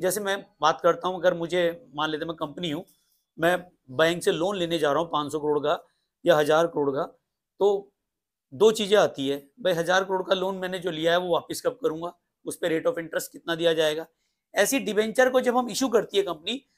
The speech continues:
तो जो बंदे उस कंपनी में पैसा लगाने की सोच रहे हैं, क्योंकि डिबेंचर होल्डर क्या होते हैं, कंपनी के लेंडर होते हैं जो कंपनी को क्या कर देते हैं, लोन देते हैं, तो उन्हें फिक्स रेट से क्या मिलता है, इंटरेस्ट मिलता है।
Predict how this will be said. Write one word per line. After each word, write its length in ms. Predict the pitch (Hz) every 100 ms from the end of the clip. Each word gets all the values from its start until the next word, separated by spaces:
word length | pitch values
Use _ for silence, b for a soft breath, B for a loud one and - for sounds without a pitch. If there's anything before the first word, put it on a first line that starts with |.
| _ -
तो 60 | 214
जो 220 | 165 233
बंदे 320 | 220 196 190
उस 280 | 247 233 220
कंपनी 280 | - 196 190
में 160 | 214 202
पैसा 280 | 190 190
लगाने 360 | 208 180 175 175
की 140 | 185
सोच 340 | 220 - 202 190
रहे 120 | 143
हैं, 160 | 127 - _ _ _ -
क्योंकि 140 | 202
डिबेंचर 400 | 220 190 190 185
होल्डर 240 | 220 220 226
क्या 140 | 220
होते 160 | 208 220
हैं, 80 | 202
कंपनी 240 | 190 190
के 140 | 180
लेंडर 520 | 170 - - 143 160 196
होते 220 | 202 202
हैं 80 | 190
जो 80 | 202
कंपनी 240 | 185 185
को 100 | 190
क्या 120 | 202
कर 80 | 202
देते 220 | 208 214
हैं, 80 | 196
लोन 240 | 139 139
देते 220 | 143 139 151
हैं, 100 | 139 _ _ _ _ _
तो 40 | 240
उन्हें 220 | 247 285 -
फिक्स 260 | 277 277
रेट 220 | 247 226
से 120 | 226 240
क्या 160 | 226
मिलता 340 | 196 190 185 202
है, 200 | 262 -
इंटरेस्ट 380 | 226 220 254 -
मिलता 300 | 165 123 127
है। 120 | 113